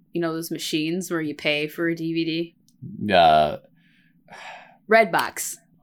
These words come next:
Speaker 2: all right, I was gonna call it by a porn website's name, so I was
Speaker 1: <laughs>
Speaker 2: close.
Speaker 1: Yeah, Redbox. Um, I, that is why I had for a while, uh, How to Train Your Dragon, 'cause I kept forgetting to return it.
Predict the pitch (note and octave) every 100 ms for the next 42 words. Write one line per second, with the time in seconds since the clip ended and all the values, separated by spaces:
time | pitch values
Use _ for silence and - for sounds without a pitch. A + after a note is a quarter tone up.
0 | - A#2+ F#2 F2 C3 C#3 D3 - B2 A2
1 | F2+ D#2+ - - G2 E2 D2+ D2 - D2+
2 | D#2 D2 - - - - - - C#4+ B3
3 | G4 - D4+ - - - - - _ -
4 | - D#4+ - A#4 E4+ G#3+ F#3 F3+ G3 A3
5 | F#3 E3 D#3 - - F#3 F3 D#3+ D#3 -
6 | _ E3+ F#3+ A#3 C#4 C#4+ B3 - _ _
7 | _ _ _ A3 C4 F3 B3 A3 A3 G#3
8 | G#3+ F#3 F3+ F#3 G3+ F3 E3+ E3+ F3 D#3
9 | D3+ D3+ C#3+ C#3+ C#3 D#3+ - - D3+ C3+
10 | - E3 E3+ E3 E3+ D#3+ D#3 D#3+ D#3+ D3
11 | E3+ F#3+ F#3+ - E3 D3 C#3+ - - -
12 | D#3 D3+ D3+ D#3 C#3 - D3 D3+ D#3